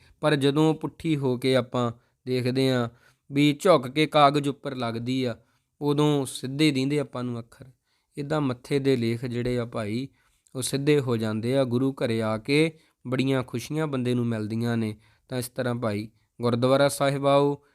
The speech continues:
ਸ਼੍ਰੀ ਗੁਰੂ ਗ੍ਰੰਥ ਸਾਹਿਬ ਜੀ ਦੇ ਦਰਸ਼ਨ ਕਰਕੇ ਆਪਣੇ ਦਿਨ ਦੀ ਸ਼ੁਰੂਆਤ ਕਰੋ। ਇਹ ਕਰਮਾਂ ਦਾ ਲੇਖਾ ਜੋਖਾ, "ਧਰਮ ਰਾਏ ਦਰ ਕਾਗਦ ਫਾਰੇ, ਜਨ ਨਾਨਕ ਲੇਖਾ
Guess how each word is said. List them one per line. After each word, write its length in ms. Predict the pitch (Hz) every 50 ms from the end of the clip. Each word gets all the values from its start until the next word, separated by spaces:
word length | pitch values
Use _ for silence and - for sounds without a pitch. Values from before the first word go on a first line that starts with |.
| _ _
ਸ਼੍ਰੀ 340 | - - 165 165 190 208 185
ਗੁਰੂ 240 | 185 175 170 165
ਗ੍ਰੰਥ 280 | 156 147 139 135 139 139
ਸਾਹਿਬ 320 | - - 139 135 135 135
ਜੀ 140 | 131 127 127
ਦੇ 140 | 123 127 123
ਦਰਸ਼ਨ 420 | 120 120 117 117 - - 131 127
ਕਰਕੇ 420 | 120 - 113 113 110 - - 120 117
ਆਪਣੇ 320 | 113 117 _ 117 117 117
ਦਿਨ 260 | 110 107 113 110 110
ਦੀ 140 | 107 113 113
ਸ਼ੁਰੂਆਤ 520 | 110 - - 117 113 113 113 117 120 117 -
ਕਰੋ। 440 | - 147 143 147 151 151 151 151 _ _ _ _ _ _
ਇਹ 100 | 190 160
ਕਰਮਾਂ 460 | - - 151 143 143 147 151 156 160 156
ਦਾ 160 | 151 147 139
ਲੇਖਾ 420 | 131 123 123 123 - - 131 127
ਜੋਖਾ, 400 | 120 117 117 107 - - - 123
"ਧਰਮ 400 | 120 - 151 143 127 123 123 139
ਰਾਏ 360 | 147 139 139 135 135 135 131
ਦਰ 240 | 127 123 127 123 123
ਕਾਗਦ 500 | 120 - 113 117 113 117 117 120 120 123
ਫਾਰੇ, 760 | 117 - - 117 113 120 120 135 147 156 170 190 208 208 208 - _ _ _ _ _ _ _ _ _ -
ਜਨ 380 | 123 127 139 139 143 139 131 127
ਨਾਨਕ 560 | 123 120 120 117 120 127 135 143 139 - -
ਲੇਖਾ 1000 | 135 123 120 117 110 - _ - - 131 127 127 127 135 143 151 165 175 175 175